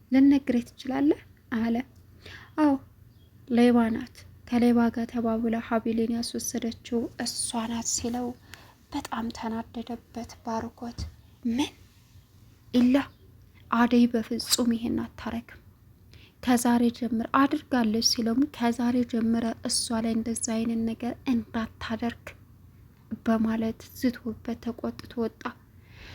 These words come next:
ከዛ «እሺ አናግረኝ» ቢለውም ሊሰማ አልቻለም። እንግዲህ ቀጠለና አደይ ክላስ ሄዶ ባርኮቴ «አደይን ጃኬቱን ግን የት አድርገሽው ነው?» አላት።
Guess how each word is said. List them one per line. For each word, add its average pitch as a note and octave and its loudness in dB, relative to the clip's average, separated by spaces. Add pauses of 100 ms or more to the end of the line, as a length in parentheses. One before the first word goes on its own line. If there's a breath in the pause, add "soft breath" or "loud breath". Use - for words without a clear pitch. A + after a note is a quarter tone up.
(500 loud breath)
ከዛ A3+ 0 (840 soft breath)
«እሺ F4+ 2 (100)
አናግረኝ» D#4+ 2 (380)
ቢለውም A3+ 2
ሊሰማ A#3 0
አልቻለም። A#3+ -2 (920 loud breath)
እንግዲህ E4 8
ቀጠለና A#3+ 0 (580)
አደይ A#3+ 4
ክላስ A#3+ -2
ሄዶ A#3+ -6 (100)
ባርኮቴ A#3 -4 (420)
«አደይን A#3 0
ጃኬቱን A#3 -6
ግን A3+ -2
የት A#3 0
አድርገሽው A#3 -6
ነው?» A3+ -2
አላት። A3+ -6